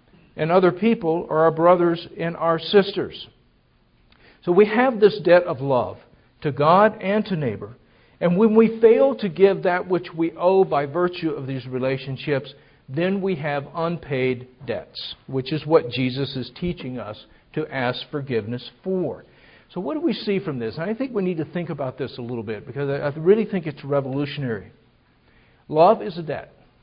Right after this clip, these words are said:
Love is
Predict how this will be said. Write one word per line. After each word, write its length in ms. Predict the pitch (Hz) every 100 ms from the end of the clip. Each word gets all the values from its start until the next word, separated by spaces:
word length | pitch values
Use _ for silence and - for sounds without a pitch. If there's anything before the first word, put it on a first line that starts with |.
| _ _ _ _ _ _ _ _ _ 440 480 466 _ _ _ _ _ _ -
Love 460 | 139 180 165 170 170 - _ _ _ _ _
is 440 | 139 139 123 -